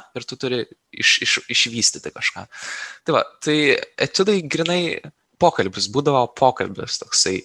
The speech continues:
E, pavyzdžiui, aš esu, e, aš esu ten koks, e, apsauginis ir, ir tu pavogi kažką. Nu ir va toks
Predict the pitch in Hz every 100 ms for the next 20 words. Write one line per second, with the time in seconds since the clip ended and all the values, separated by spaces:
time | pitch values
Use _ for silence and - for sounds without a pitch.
0 | - - - - 95 98 92 - - -
1 | 113 104 - 87 123 - 113 - 113 113
2 | 101 98 95 - - - _ - 101 101
3 | 95 104 - - 101 104 98 98 - -
4 | - - - - _ _ _ 95 85 90
5 | 73 - - - - 107 165 190 170 -
6 | - 117 107 - 107 - 135 - 127 113
7 | 95 - - - - 147 170 160 151 -